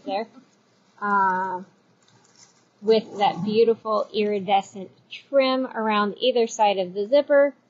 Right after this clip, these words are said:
and then a little wristlet strap, or you can take this off and use it as a key ring.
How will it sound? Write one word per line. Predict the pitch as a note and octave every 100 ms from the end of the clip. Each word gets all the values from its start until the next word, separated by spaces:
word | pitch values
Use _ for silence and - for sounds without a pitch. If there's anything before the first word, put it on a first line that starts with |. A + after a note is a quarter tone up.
| _ _ _ _ _ -
and | D4 C4+
then | B3 A#3
a | G#3+
little | G#3 G3 F#3 G3+
wristlet | C4 C#4 - B3+ -
strap, | - B3+ A#3+ A#3 -
or | G#3
you | G3+
can | G3 G3
take | G#3 G3 -
this | F#3+ - F#3+
off | F#3+ F#3
and | - F#3 F3+
use | F3
it | F#3+ -
as | F#3 F3 F3
a | -
key | - C4+
ring. | C4 B3+ B3